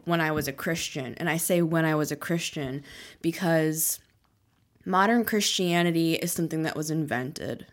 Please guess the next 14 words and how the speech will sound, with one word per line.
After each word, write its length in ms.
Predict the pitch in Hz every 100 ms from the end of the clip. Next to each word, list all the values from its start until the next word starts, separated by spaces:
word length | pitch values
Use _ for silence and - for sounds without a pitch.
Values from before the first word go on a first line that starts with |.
| _ _ _ _ - -
okay? 420 | - 170 - 180 _
It's, 240 | 160 -
it's 280 | - 165 -
not 280 | 175 170 123
the 120 | 170
original 340 | 160 165 160 160
Christian 440 | - 160 - 160
church. 320 | - 156 151
It's 180 | 143 143
not 240 | 156 165
the 60 | 165
church 380 | 160 175 160 -
fathers, 800 | 151 139 135 135 131 131 - - _ - - - _
right? 460 | - 143 143 151